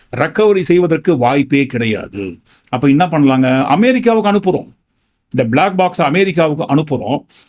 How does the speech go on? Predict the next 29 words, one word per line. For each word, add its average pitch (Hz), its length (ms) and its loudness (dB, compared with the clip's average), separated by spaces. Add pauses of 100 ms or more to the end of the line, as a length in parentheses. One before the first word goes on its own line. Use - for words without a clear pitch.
அமெரிக்காவில் 208 800 2
இருந்து 226 260 2
கிடைக்கிற 185 480 0
தகவல் 196 420 0 (160)
என்னன்னு 214 460 2
கேட்டு 170 380 0 (280)
நாங்க 202 360 0
சொல்றோம்னு 208 540 2
சொல்லி 175 180 2
நேற்றைய 208 360 2
தினம் 180 220 -2
பாருங்க 165 220 0 (360)
அமெரிக்காவுக்கு 196 760 0
இந்த 185 120 0
பிளாக் 175 300 -2
பாக்ஸை 175 260 -2
பார்சல் 196 400 -2
பண்ணி 165 160 2
அனுப்புறாங்க. 226 460 -2 (240)
வெயிட், 151 380 -2 (240)
இந்த 156 220 2
இடத்துல 175 380 0 (220)
நம்ம 160 300 0 (100)
எல்லாரோட 180 420 2
மைண்ட் 185 280 0
வாய்ஸ்ல 165 400 0
ஓடுறது 165 440 0 (280)
நீங்க 190 380 2
கேட்கறதும் 165 640 -2